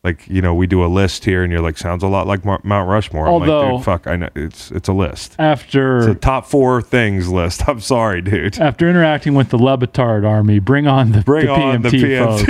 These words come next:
Speaker 2: folks.
Speaker 1: folks.
Speaker 2: That'll be fine. That'll be a walk in the park.
Speaker 1: Holy shit. You might have just gotten a lot more Le Batard people in your, in your comments. Hey, the Tim Duncan thing, it's acting like you're excited about something you're not. It's a very
Speaker 2: Hmm.
Speaker 1: Reed gif.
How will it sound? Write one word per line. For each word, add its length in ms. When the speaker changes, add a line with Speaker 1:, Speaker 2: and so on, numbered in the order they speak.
Speaker 2:
folks. 60
Speaker 1:
folks. 240
Speaker 2:
That'll 440
be 140
fine. 480
That'll 240
be 80
a 60
walk 280
in 80
the 80
park. 380
Speaker 1:
Holy 400
shit. 380
You 120
might 140
have 100
just 220
gotten 240
a 40
lot 200
more 160
Le 240
Batard 260
people 320
in 80
your, 160
in 220
your 120
comments. 460
Hey, 320
the 100
Tim 260
Duncan 400
thing, 420
it's 340
acting 380
like 180
you're 140
excited 340
about 160
something 300
you're 180
not. 400
It's 100
a 40
very 220
Speaker 2:
Hmm. 80
Speaker 1:
Reed 440
gif. 540